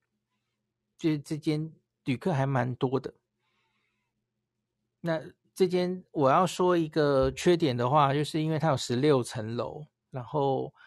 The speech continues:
它虽然是有三个电梯吧，嗯，两个还三个，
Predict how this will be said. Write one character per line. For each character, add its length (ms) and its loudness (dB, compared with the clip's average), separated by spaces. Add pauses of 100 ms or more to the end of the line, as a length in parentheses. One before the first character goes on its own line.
(100)
它 120 -6
虽 160 -4
然 120 0
是 200 -8
有 160 -4
三 360 -4
个 80 -6
电 300 -4
梯 240 -10
吧， 220 -12 (960)
嗯， 160 -4 (320)
两 180 -4
个 80 -10
还 160 -4
三 260 -4
个， 160 -12